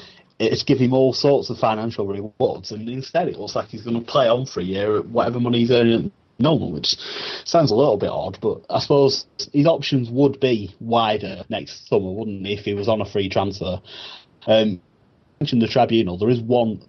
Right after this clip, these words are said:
little precedent sort of in, um,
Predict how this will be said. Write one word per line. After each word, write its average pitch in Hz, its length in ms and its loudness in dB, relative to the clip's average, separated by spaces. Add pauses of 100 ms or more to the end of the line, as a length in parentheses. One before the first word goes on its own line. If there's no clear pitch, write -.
little 123 340 0
precedent 104 720 -4
sort 113 380 -2
of 95 300 -8 (840)
in, 107 240 -6
um, 107 380 0